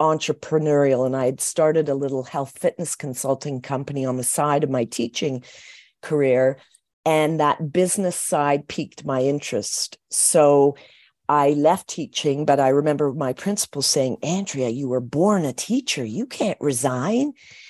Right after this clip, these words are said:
But again, I, I, something in me, I didn't think I was courageous as a child or,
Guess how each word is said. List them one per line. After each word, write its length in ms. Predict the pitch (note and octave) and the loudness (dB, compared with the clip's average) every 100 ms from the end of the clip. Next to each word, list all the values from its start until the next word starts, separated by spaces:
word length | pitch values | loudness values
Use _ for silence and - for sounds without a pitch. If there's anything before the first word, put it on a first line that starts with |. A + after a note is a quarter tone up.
| - _ - | -20 _ 0
But 160 | D3+ E3 | 4 6
again, 520 | E3 F3+ E3+ E3+ E3 | 4 4 4 4 2
I, 280 | D3+ D3+ - - | 2 0 -2 -2
I, 340 | A#2+ D3 D3 - _ _ _ - | 2 2 2 -2 _ _ _ -14
something 720 | - - F#3+ C#4 D#4 D3+ C3 | -8 -4 0 0 -2 -4 -2
in 200 | B2 A2+ | -2 -4
me, 140 | B2 C3 | -2 0
I 120 | D3 | 0
didn't 520 | C3 A#3 A#3+ A3 - | -2 -4 -2 -6 -2
think 300 | F3+ G3 - | -2 -2 -2
I 100 | C3 | -2
was 180 | C3 - | -2 -4
courageous 720 | - C3 D3+ F3+ C#3+ C3 - | -8 0 2 2 0 -4 -4
as 140 | A2 | -6
a 60 | A#2 | -8
child 560 | - - D#3+ C3+ C3 A#2+ | -4 0 2 4 4 4
or, 300 | A#2+ A2+ | 4 4